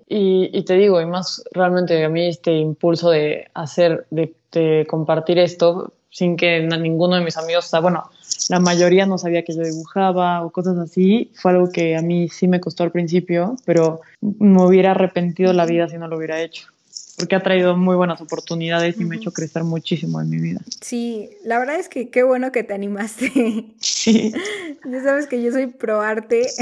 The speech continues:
Speaker 2: <laughs>
Speaker 1: <laughs> Sí, yo sé.
Speaker 2: Entonces, qué bueno que te animaste, si no, no hubiéramos tenido esta conversación.
Speaker 1: Así es. <laughs>
Speaker 2: Ya para terminar, te voy a hacer como una sección de preguntas, ya sin
Speaker 1: Más
Speaker 2: explicación.
Speaker 1: cortas.
Speaker 2: Ajá.
Speaker 1: Ok.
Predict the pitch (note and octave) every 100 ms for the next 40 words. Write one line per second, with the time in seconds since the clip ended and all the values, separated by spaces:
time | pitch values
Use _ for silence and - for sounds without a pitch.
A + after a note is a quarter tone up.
0 | A#3+ B3+ A3+ - - F3+ - G3 F#3+ F#3
1 | D#3+ D#3 D#3 D3 D3+ A3+ A#3+ C4 B3+ C4
2 | C4+ B3 - B3+ B3+ B3+ B3 A#3 G#3+ A3
3 | G#3+ B3+ C4 C#4 A#3+ A3 A#3 A#3 A3+ A3+
4 | A#3+ G#3+ G#3 A#3 A#3 G#3+ F#3 F#3 F#3+ G3+
5 | G#3 C4 - D#3 D3+ D#3 D3+ D3+ - G#3
6 | F#3 A3 B3 G3+ F#3 F#3 E3+ - - -
7 | G#3 G#3+ B3 B3 D4 A#3+ G#3 G#3+ G#3+ A3
8 | A#3 C#4 - _ G#3+ A3+ C#4 B3 A#3+ B3
9 | A3 - A3+ A3+ A#3 A3+ G#3+ G3+ - _
10 | _ - G#3 G3+ - A3 A3+ A#3 A3 G#3+
11 | G#3+ G3+ G3 G#3+ A3+ B3+ C4 B3 - _
12 | _ G#3 G#3+ A3 B3+ B3 A3+ F#3+ F#3+ F#3+
13 | F3 D3 C#3+ G3+ G#3 F#3 - - - G3
14 | F#3